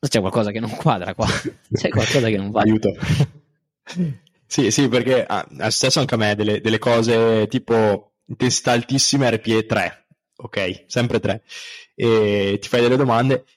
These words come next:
Speaker 2: Qui, ecco, qui nasce l'importanza di avere un, un parametro, oltre alla frequenza cardiaca e alla potenza, quindi carico interno e esterno. Terzo parametro che è l'R P E, che è la percezione soggettiva, però quando è utilizzata in modo corretto, perché se la utilizziamo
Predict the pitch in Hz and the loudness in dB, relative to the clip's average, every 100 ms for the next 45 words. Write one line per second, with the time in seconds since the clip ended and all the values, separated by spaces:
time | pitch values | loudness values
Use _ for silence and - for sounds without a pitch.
0 | _ 160 151 - - 110 104 143 139 127 | _ 0 0 0 -2 -2 -2 0 2 2
1 | 147 127 117 127 - 117 120 127 127 120 | 0 0 0 0 0 0 0 0 0 2
2 | 117 107 107 104 107 _ 117 110 - 113 | 2 0 -2 -6 -10 _ -12 -8 0 2
3 | 110 113 131 - 147 165 - - - 120 | 4 2 0 0 2 2 -2 -8 -2 0
4 | 117 110 - 113 110 104 107 104 104 101 | 2 2 0 -4 -4 -4 -2 0 0 0
5 | 101 - 107 98 95 - 123 - 98 92 | 0 -2 0 0 0 -2 -2 -2 -6 -4
6 | - 95 95 104 98 - - - 104 104 | -2 -2 -2 -2 -2 -4 -12 -16 -2 -2
7 | 101 101 - 98 98 120 - - - - | 0 -2 0 2 2 -2 -4 -16 -20 -20
8 | _ _ _ - 127 120 127 123 139 131 | _ _ _ -2 -2 0 0 2 2 0
9 | 120 110 127 135 131 135 120 113 107 107 | 2 2 0 0 0 0 -2 -2 -4 -4
10 | 123 117 - 110 110 104 101 101 - 147 | -2 -2 -2 -2 -2 -2 0 0 0 2
11 | 117 131 - - 113 113 117 113 107 120 | 4 2 0 -4 -2 0 2 2 2 0
12 | - 143 131 113 113 110 123 120 107 107 | -2 0 0 2 2 2 0 0 0 0
13 | 107 110 104 107 - 101 98 - - 101 | 0 0 2 0 -2 -6 -4 -6 -2 -2
14 | - 101 101 110 104 107 104 98 - | -2 -4 -2 -2 0 0 0 -4 -8